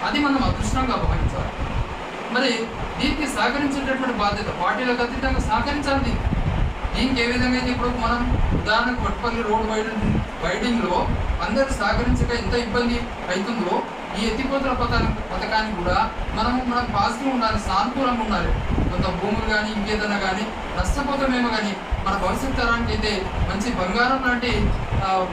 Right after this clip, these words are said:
ప్రాంతంగా తయారవుతుంది. కాబట్టి మరి రైతు కూడా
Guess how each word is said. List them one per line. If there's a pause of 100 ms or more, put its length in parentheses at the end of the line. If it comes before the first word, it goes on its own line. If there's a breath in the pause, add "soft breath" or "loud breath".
(240)
ప్రాంతంగా
తయారవుతుంది.
కాబట్టి (580)
మరి (480)
రైతు
కూడా